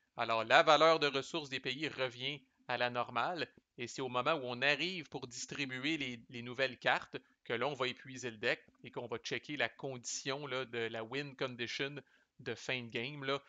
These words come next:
Total de ressources Islamist Rule du djihadiste. Est-ce que le U S a plus que le double en ressources good? À ce moment-là, là, le, le oil price spike est fini, là.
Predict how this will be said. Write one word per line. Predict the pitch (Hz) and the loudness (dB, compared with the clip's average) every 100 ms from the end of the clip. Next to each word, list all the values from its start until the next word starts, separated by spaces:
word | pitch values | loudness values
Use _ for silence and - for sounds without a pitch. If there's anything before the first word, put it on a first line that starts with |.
| _ - | _ 0
Total | 127 120 143 143 | 0 4 6 6
de | 131 | 2
ressources | 120 120 - 147 - | -2 -2 -2 -6 -6
Islamist | 135 - 120 117 - | -10 -6 -6 -6 -8
Rule | 135 135 | -8 -8
du | 120 113 | -12 -12
djihadiste. | 120 117 107 117 139 - _ _ | -8 -4 -4 -4 -6 -10 _ _
Est-ce | 117 - | -14 -6
que | 127 | -6
le | 117 113 | -4 -6
U | 113 127 | -4 -4
S | - | -4
a | 120 | -8
plus | - 135 135 | -8 -10 -8
que | 135 | -8
le | 110 | -6
double | 117 127 127 - _ _ | -4 -4 -4 -10 _ _
en | 117 117 | -6 -4
ressources | 113 - 135 - - | -4 -6 -10 -10 -10
good? | 107 107 120 110 - _ _ _ - | -10 -6 -6 -8 -12 _ _ _ -4
À | 113 | -4
ce | - | 0
moment-là, | 127 123 120 147 160 | 0 4 4 4 4
là, | 147 | 4
le, | 139 120 117 | 4 4 2
le | 117 117 | 2 4
oil | 135 147 131 | 4 2 2
price | 135 127 | 0 0
spike | - 151 151 135 | 2 4 4 -2
est | 127 | -8
fini, | 147 139 147 | -8 -8 -10
là. | 123 | -12